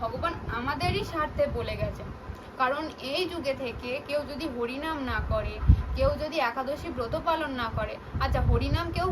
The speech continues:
প্রতিদিন করতে পারছে না, অন্তত একাদশী ব্রত পালন করুক, অন্তত পক্ষে, আহ,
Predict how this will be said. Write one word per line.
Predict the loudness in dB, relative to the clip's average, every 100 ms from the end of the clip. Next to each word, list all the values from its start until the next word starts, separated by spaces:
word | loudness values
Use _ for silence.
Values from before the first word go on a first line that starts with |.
| 2
প্রতিদিন | 0 0 -2 0
করতে | -2 -2 -2
পারছে | -2 -2 -4
না, | -4 -6 -6
অন্তত | -4 0 2
একাদশী | 2 2 -2 -2 -4
ব্রত | -6 -2 2
পালন | 2 2 -2
করুক, | -2 -2 -6 -10 -12 -6
অন্তত | -2 -2 -2 -2 -2
পক্ষে, | -2 0 2
আহ, | 2 0